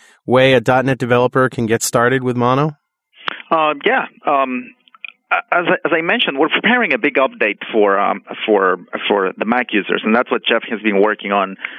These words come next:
Speaker 2: uh, for the past few, few weeks. We really wanna, uh, get a polished, uh, setup for everyone. But, um, right now, the idea is you go to the Mono project, you get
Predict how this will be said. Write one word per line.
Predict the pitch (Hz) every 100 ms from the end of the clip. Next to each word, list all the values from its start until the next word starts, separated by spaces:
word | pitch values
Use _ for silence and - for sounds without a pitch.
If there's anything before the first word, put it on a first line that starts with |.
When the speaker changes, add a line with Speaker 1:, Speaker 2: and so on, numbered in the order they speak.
| - -
Speaker 2:
uh, | 95 92 95 98
for | 113
the | 101
past | - 101 101 -
few, | 104 101 95 - -
few | 110
weeks. | 95 98 -
We | 107
really | 101 113 104
wanna, | 101 85 -
uh, | 101
get | 101 107
a |
polished, | 101 - 101 92 - - - - - _ 101
uh, | 95 -
setup | 117 104 -
for | 104
everyone. | 107 107 90 95 - - - - -
But, | 143 131 - 143
um, | 135 131 131 - _ - - 180
right | 214
now, | 196 196
the | 165
idea | 143 147 147
is | 147
you |
go | 147
to | 151
the | 143
Mono | 131 135
project, | 147 127 117 131 -
you | 110
get | 123